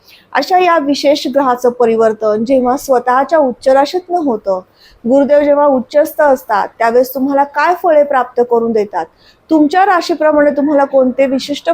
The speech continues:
फळ प्राप्त होऊ शकतं, तेही आपण या माध्यमातून समजून घेणार आहोत. तुम्ही फॉरेन्सिक लॅबमध्ये काम करता किंवा कुठल्याही औद्योगिक क्षेत्रामध्ये तुमचं काम आहे, रिसर्च क्षेत्रामध्ये तुमचं काम आहे,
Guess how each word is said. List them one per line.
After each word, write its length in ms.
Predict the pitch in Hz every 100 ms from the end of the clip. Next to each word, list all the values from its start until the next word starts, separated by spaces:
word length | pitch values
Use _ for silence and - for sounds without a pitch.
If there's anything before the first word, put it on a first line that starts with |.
| -
फळ 140 | 285
प्राप्त 380 | 285 285 247 -
होऊ 240 | 247 233 226
शकतं, 500 | 233 214 _ 190 180 _ - _ -
तेही 200 | 294 320
आपण 320 | 302 294 269
या 120 | 262
माध्यमातून 640 | 247 214 202 233 214 214 240
समजून 460 | - 226 208 208
घेणार 260 | 214 214 196
आहोत. 280 | 208 208 196 - - - _ _ _ -
तुम्ही 160 | 302
फॉरेन्सिक 540 | 359 311 285 285 330 285
लॅबमध्ये 440 | 262 233 247 247
काम 340 | 254 240 226
करता 460 | 214 214 185 - 170 202 _ _ -
किंवा 360 | 294 311 339
कुठल्याही 460 | 349 302 - 269 311 -
औद्योगिक 440 | 233 226 269 320
क्षेत्रामध्ये 520 | - 311 247 240 240 247
तुमचं 280 | 240 233
काम 380 | 254 254 214 214
आहे, 280 | 190 190 202 - - - - - -
रिसर्च 360 | 262 262 349
क्षेत्रामध्ये 520 | 349 302 269 254 247 240
तुमचं 280 | 240 233 247
काम 360 | 240 220 220
आहे, 240 | 202 185